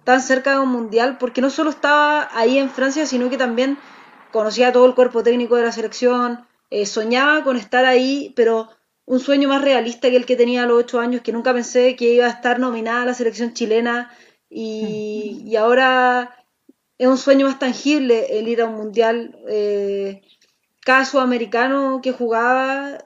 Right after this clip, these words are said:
Speaker 1: la meta era conseguir esa clasificación, entonces... Eh, eran s-, muchos sentimientos encontrados, pero muy contenta de poder estar acompañando a todas mis compañeras que hicieron mucha historia para el fútbol femenino chileno.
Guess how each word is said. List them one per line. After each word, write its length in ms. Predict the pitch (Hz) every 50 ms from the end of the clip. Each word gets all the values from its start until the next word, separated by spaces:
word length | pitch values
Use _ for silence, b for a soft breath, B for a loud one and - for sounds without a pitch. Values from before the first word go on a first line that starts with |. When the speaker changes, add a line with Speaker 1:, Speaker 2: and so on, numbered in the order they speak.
| - _ _ _ _ _ _
Speaker 1:
la 160 | 233 240 226
meta 380 | 240 247 269 254 277 269 269
era 440 | 262 262 262 262 254 262 254 254 247
conseguir 440 | 247 247 240 233 - 233 240 262 269
esa 180 | 269 247 269 262
clasificación, 840 | 247 254 226 240 220 240 220 226 220 202 233 240 254 269 285 b b b b b b b b _
entonces... 1000 | 214 220 208 - 233 226 220 - 240 233 233 233 226 226 226 226 226 226 220 214 220 214 214 208 202 _ _ _ _ _ _ _ _ _ _ - _
Eh, 840 | - 220 220 214 208 208 208 208 202 202 202 202 196 196 - 240 233 226 _ _ _ _ _ _ _ _ - -
eran 320 | - 254 254 254 254 254
s-, 400 | 254 254 254 - - - _ -
muchos 300 | 240 240 254 262 285 285
sentimientos 500 | 277 277 262 269 262 269 269 254 277 277
encontrados, 520 | 269 254 254 240 233 - 233 247 277 294 285
pero 180 | - 254 233 226
muy 160 | 226 233 247
contenta 580 | 240 262 254 233 - 254 254 254 254 294 285
de 120 | 277 269 254
poder 300 | 208 233 233 240 240 247
estar 600 | 240 - _ - 240 233 233 240 233 233 233 233
acompañando 960 | 226 220 220 202 208 214 208 220 226 240 233 247 254 247 247 247 240 240 240 240 B B B B B B B B _ -
a 420 | - - 208 208 208 202 202 202 196
todas 160 | 202 226 226 240
mis 100 | 247 240
compañeras 560 | - 254 233 - 233 226 226 226 233 240 233
que 240 | - - 226 214 214
hicieron 540 | 214 202 - 226 220 214 208 208 202 - -
mucha 320 | - - 233 233 - -
historia 320 | 233 226 _ 226 220 214 214
para 100 | 196 202
el 40 | 196
fútbol 260 | 196 - 196 190 190
femenino 360 | 190 - 196 196 190 190 190 185
chileno. 400 | 190 - 190 175 170 180 -